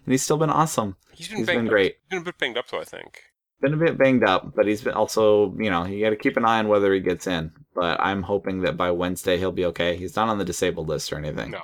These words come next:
Speaker 1: So
Speaker 2: No.
Speaker 1: if he can get in there, hopefully he's all right.
Speaker 2: Mm.
Speaker 1: He can mash on lefties. Him and Cameron Rupp. I went between him and Cameron Rupp, and I decided I liked him more, but I'm right there with you. So if he gets in, that's my A pick, Aaron Altherr, getting Miranda. I like Cameron Rupp too, though,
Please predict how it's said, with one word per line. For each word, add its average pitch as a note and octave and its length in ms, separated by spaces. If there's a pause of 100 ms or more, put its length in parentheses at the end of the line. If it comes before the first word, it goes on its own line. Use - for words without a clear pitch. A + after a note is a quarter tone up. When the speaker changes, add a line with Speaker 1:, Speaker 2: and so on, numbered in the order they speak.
(100)
Speaker 1:
So C#2+ 360 (300)
Speaker 2:
No. E2 100 (120)
Speaker 1:
if F#2 120
he G#2+ 60
can A2 140
get G#2 140
in G2+ 160
there, F#2+ 320 (160)
hopefully F2+ 320
he's F2+ 120
all F2+ 100
right. E2 300 (240)
Speaker 2:
Mm. G2 100
Speaker 1:
He F#2+ 100
can A2 140
mash F#2 240
on E2+ 140
lefties. D2+ 680
Him A2+ 160
and A2 80
Cameron F#2+ 280
Rupp. D#2 220
I - 60
went D#3+ 180
between B2 320
him G2 140
and F2+ 100
Cameron E2+ 300
Rupp, D#2 220
and E2+ 80
I E2 80
decided E2 360
I E2 40
liked D#2 260
him E2 100
more, D2 400
but F2 160
I'm F2 200
right E2+ 160
there D#2 160
with D2+ 200
you. B1+ 160 (140)
So - 360 (200)
if C#3 180
he C3+ 80
gets A#2+ 220
in, F#2+ 320
that's F#2+ 240
my F2+ 100
A D#2+ 140
pick, - 500
Aaron E2+ 220
Altherr, C#2+ 400 (220)
getting - 200
Miranda. - 320 (140)
I A2+ 60
like C#3 140
Cameron A2 300
Rupp D#2+ 220
too, - 140
though, - 180